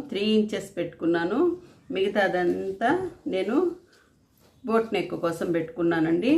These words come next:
ఇక్కడ నుంచి ఫోర్ ఇంచెస్ తీయించుకున్నాను.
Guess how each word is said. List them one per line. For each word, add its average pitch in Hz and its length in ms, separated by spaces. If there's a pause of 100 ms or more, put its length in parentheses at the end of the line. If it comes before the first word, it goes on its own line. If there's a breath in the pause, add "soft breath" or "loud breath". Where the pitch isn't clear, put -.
(680)
ఇక్కడ 175 260
నుంచి 175 440 (1300)
ఫోర్ 214 220
ఇంచెస్ 180 400
తీయించుకున్నాను. 170 680